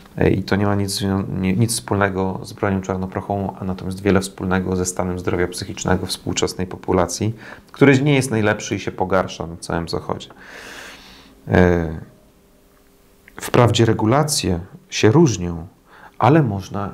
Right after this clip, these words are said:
je ograniczyć. Potem jest wyliczanka bardzo subiektywna tego, jak w to w innych krajach jest. I wyliczają tylko to, gdzie jest pozwolenie, a tam, gdzie można bez pozwolenia jakąś broń posiadać, tego już oczywiście panowie nie wyliczą.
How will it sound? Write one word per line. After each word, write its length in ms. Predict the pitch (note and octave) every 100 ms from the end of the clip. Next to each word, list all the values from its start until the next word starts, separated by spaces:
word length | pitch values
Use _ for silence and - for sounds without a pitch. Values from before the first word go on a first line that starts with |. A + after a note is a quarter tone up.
| -
je 260 | F#2+ F2+ -
ograniczyć. 600 | F#2+ G#2+ B2+ C3+ - -
Potem 300 | - A#2+ A#2+
jest 160 | A2+ G#2+
wyliczanka 560 | A2 G#2+ A#2 A2 A2+
bardzo 300 | G2 A2 G#2
subiektywna 640 | G2+ G2+ G2 F#2+ G#2 G2 F#2+
tego, 300 | G#2 G2 F#2+
jak 200 | G2+ -
w 100 | -
to 160 | F#2+
w 160 | F#2 -
innych 320 | A2 G2 F#2+
krajach 420 | - F#2 F2 -
jest. 240 | B2+ D3 - - - - - - -
I 320 | A2 A2 G#2
wyliczają 580 | G#2+ A#2+ A2+ B2+ A#2+ A#2
tylko 300 | A#2 G#2+ A2+
to, 220 | - A#2
gdzie 220 | A#2 G#2+
jest 180 | A2 -
pozwolenie, 500 | A#2 A2+ B2+ C3+ A2
a 40 | G2
tam, 180 | G#2
gdzie 160 | G#2+ G#2+
można 280 | G#2+ G#2 G#2
bez 180 | G#2+ -
pozwolenia 640 | G#2 F#2+ G2+ G2 G2 G#2 F#2+
jakąś 280 | F#2+ G2+
broń 220 | G2 G#2 F#2
posiadać, 480 | F#2 - F#2+ F#2+
tego 200 | - F#2
już 160 | F#2 -
oczywiście 360 | - G#2+ - -
panowie 360 | F2+ F#2+ F#2+
nie 140 | G#2 G#2
wyliczą. 420 | A2+ B2 B2